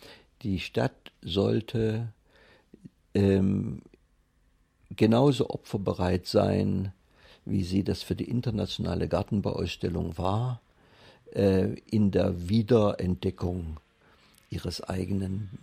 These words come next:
Flusses. Dass das mit fünfunddreißig Millionen abgemacht werden konnte, äh, ist eigentlich wirklich ein Wunder.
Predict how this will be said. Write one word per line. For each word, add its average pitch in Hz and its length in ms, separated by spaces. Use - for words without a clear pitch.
Flusses. - 720
Dass 113 240
das 127 220
mit - 140
fünfunddreißig 110 720
Millionen 104 520
abgemacht - 680
werden 95 300
konnte, 104 600
äh, 98 280
ist - 300
eigentlich 90 360
wirklich 92 360
ein 92 160
Wunder. 143 520